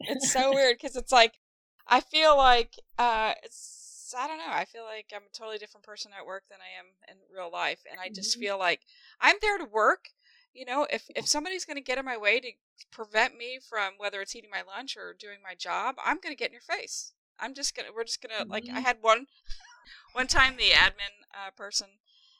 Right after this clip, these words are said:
Speaker 1: said something as I was walking away, and I just stopped, and I turned around, and I went back to her. I go, "We're not gonna do this. I need to know what is going on right now. What is your problem right now with me?"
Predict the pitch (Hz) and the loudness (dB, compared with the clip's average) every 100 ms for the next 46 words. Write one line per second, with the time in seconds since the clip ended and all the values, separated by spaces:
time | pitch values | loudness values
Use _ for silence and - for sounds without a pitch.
0 | _ - - 247 240 233 - - - 226 | _ -12 -2 4 4 4 -2 -4 0 0
1 | 226 202 165 180 190 190 190 185 180 - | -2 -4 -2 -2 -2 -2 0 2 0 -2
2 | 180 165 165 113 82 - 208 208 202 220 | -14 -6 0 0 0 -6 -8 -8 -10 -4
3 | - - 220 196 202 - 202 190 - 233 | -2 -2 2 2 2 -2 -18 -14 -14 -14
4 | 269 196 127 147 _ 208 196 202 226 220 | -6 -2 -2 -6 _ -12 -10 -10 -6 -4
5 | 220 220 214 202 202 190 175 170 - 294 | -4 -10 -16 -12 -12 -4 0 0 -2 -12
6 | 208 - - - - - _ - 185 196 | -10 -10 -14 -14 -14 -16 _ -20 -16 -12
7 | 208 220 202 190 180 185 190 - 214 - | -10 -8 -6 -6 2 2 2 -2 -12 -4
8 | 180 208 226 151 120 170 170 180 233 - | -2 -2 -6 -6 -6 -8 -8 -6 -6 -4
9 | 240 208 143 165 - 69 - 175 175 101 | -2 -2 -6 -16 -14 -16 -18 -20 -20 -20
10 | - | -20